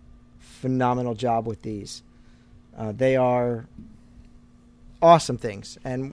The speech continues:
you know, when I, when I, when I asked him to make us the glassware, um, you know, 'cause I saw his, I,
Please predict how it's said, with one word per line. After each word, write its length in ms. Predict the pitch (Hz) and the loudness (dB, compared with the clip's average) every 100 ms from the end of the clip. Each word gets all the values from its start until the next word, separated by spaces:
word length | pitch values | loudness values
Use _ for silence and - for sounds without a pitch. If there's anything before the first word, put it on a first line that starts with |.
| - | -8
you 100 | 156 | 2
know, 100 | 147 143 | 4 6
when 120 | 156 | 6
I, 180 | 190 190 | 4 2
when 160 | 156 156 | -4 0
I, 180 | 151 147 - - - - - - - - - - - | 0 -2 -6 -20 -20 -20 -20 -20 -20 -20 -20 -20 -2
when 140 | 165 | 4
I 80 | 170 | 6
asked 340 | 170 185 180 | 8 4 2
him 120 | 151 131 | -2 -4
to 220 | - 139 | -2 2
make 260 | 135 135 | 2 2
us 200 | 131 120 | 2 -2
the 80 | - | -6
glassware, 640 | 123 120 113 - 104 104 - - - | -2 -2 -2 -6 -8 -10 -16 -20 -18
um, 500 | 127 117 110 107 104 104 - - - - - - - - - 147 | -10 -8 -8 -12 -16 -20 -20 -20 -20 -20 -20 -20 -20 -20 -16 -6
you 60 | |
know, 120 | 135 | -4
'cause 120 | 123 143 | -2 -2
I 80 | |
saw 240 | 135 175 160 | 2 4 6
his, 260 | 151 123 - | 4 0 -10
I, 100 | 123 | -12